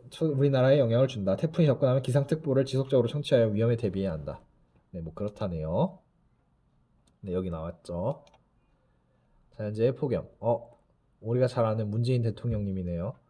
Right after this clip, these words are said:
뭐 어쨌든 왼쪽 보면은 영천 사십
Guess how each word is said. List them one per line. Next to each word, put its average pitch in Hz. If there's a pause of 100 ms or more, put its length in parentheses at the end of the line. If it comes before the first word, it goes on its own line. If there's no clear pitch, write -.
(240)
뭐 87
어쨌든 139 (300)
왼쪽 135
보면은 123 (1000)
영천 120
사십 123